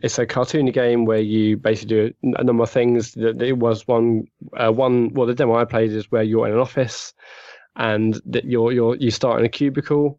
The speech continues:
and in that cubicle there are lots of items on the desk. There's, like, a computer, a photocopier, a coffee machine, and you can use basically Vive controllers,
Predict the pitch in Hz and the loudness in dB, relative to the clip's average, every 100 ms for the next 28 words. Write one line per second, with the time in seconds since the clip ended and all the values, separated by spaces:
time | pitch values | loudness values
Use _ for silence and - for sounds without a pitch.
0 | - 120 123 127 - 131 117 120 113 113 | -4 0 0 0 0 -2 0 0 2 2
1 | 113 117 - 110 98 - - 113 - 110 | 2 0 0 -4 -4 -10 -2 -2 2 0
2 | 107 104 127 110 - 110 110 - - 110 | 2 2 0 0 0 0 0 -2 0 0
3 | - 113 107 117 110 110 110 101 110 101 | 2 0 2 2 2 4 0 2 0 2
4 | 110 107 107 120 117 110 - 113 110 110 | 2 0 2 0 4 2 4 2 4 2
5 | - - - - - 123 117 117 120 120 | -4 -16 -16 -16 -6 -2 0 2 2 2
6 | 117 117 113 110 113 113 107 113 113 - | 2 0 0 0 0 0 2 2 0 0
7 | 107 - 117 107 117 127 | -2 0 0 2 0 0